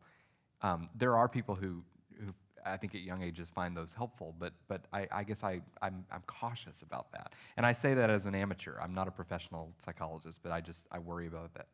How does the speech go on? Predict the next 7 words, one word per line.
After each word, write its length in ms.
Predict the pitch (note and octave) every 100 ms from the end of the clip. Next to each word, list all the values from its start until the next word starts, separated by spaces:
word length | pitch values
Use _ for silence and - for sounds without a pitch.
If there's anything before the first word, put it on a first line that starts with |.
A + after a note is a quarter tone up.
| F#2+ -
about 200 | E2 -
that 180 | - -
trend. 360 | - A#2+ D2 - - - - - _ _ -
On 100 | B2
the 140 | A#2
other 180 | E3 G3
hand, 400 | A#2+ E2+ D2+